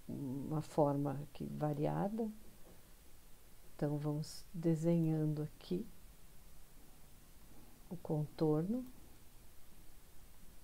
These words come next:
Aproveito aqui.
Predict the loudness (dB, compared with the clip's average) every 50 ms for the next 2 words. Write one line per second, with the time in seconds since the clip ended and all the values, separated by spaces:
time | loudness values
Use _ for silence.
0 | -10 -10 -10 -10 -10 -10 -10 -10 -10 -10 -10 -12 -12 -12 -14 -16 -16 -14 -14 -14
1 | -14 -12 -12 -12 -12 -10 -12 -12 -10 -10 -10 -10 -10 -10 -10 -12 -8 -6 -6 -4
2 | -2 0 0 2 2 4 4 4 4 2 2 0 0 0 0 -2 -2 0 2 2
3 | 0 0